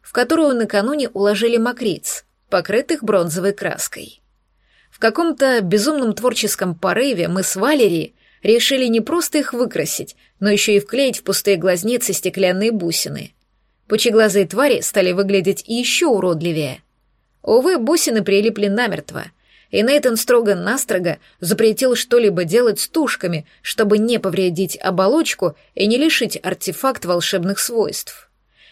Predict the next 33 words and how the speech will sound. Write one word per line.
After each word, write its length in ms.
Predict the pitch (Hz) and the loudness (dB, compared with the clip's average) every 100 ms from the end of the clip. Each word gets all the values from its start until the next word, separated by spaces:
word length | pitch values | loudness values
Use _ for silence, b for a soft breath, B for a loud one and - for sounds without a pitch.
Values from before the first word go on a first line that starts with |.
| b | b
Сейчас, 640 | - 226 - 285 226 - - | -2 0 2 2 0 -4 -4
при 120 | 196 | 2
одном 320 | 185 202 247 | 2 2 -2
только 300 | 226 214 214 | 0 0 0
взгляде 480 | 196 185 247 262 190 | -2 0 2 2 0
на 80 | 175 | -2
мокриц, 560 | 180 175 262 262 - - b b | -4 -4 -4 -4 -6 -10 b b
я 160 | 226 | -2
не 120 | 262 277 | 0 0
знала, 420 | 190 170 175 170 _ _ _ | -2 -4 -6 -12 _ _ _
плакать 480 | 202 185 247 233 - | -2 0 2 0 -2
мне 200 | 185 185 | -4 -4
или 240 | - 226 | -2 -2
смеяться. 720 | 220 214 190 165 - - - - _ _ _ B B B | -2 -2 -2 -2 -4 -10 -10 -18 _ _ _ B B B
Несмотря 560 | 196 214 233 220 208 190 | -2 0 2 4 4 4
на 180 | 190 - | 2 -2
это, 400 | 285 311 190 - - | 0 0 -2 -10 0
пусть 280 | 233 220 | 0 2
и 60 | 196 | -2
с 60 | 170 | 2
большой 340 | 190 175 185 | 2 2 -2
натяжкой, 680 | 175 170 277 269 - 160 156 b b b | -4 -2 -2 0 -2 -4 -6 b b b
но 100 | 214 | -2
теперь 280 | 220 247 320 | -2 0 0
этих 340 | - 277 240 | 2 -2 0
страшилок 720 | 233 233 208 208 320 311 175 - b b b | -2 0 0 0 0 2 0 -2 b b b
можно 260 | 330 277 | -2 0
было 260 | 240 220 208 | 2 4 4
выдать 320 | 190 254 220 | 2 2 2
за 240 | 160 208 196 | 2 0 0
украшение 680 | 202 220 214 - 208 202 | -2 0 0 0 0 0
для 160 | 196 220 | 2 0
волос, 480 | 277 254 - - | 2 0 0 -4